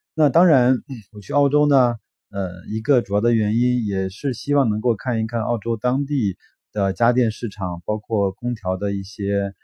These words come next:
呃，市场的情况。那我看看当地以这种别墅为主的业态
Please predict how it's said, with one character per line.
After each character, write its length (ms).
呃， 140
市 160
场 120
的 80
情 320
况。 320
那 80
我 40
看 160
看 160
当 200
地 280
以 160
这 100
种 300
别 180
墅 220
为 180
主 160
的 140
业 180
态 360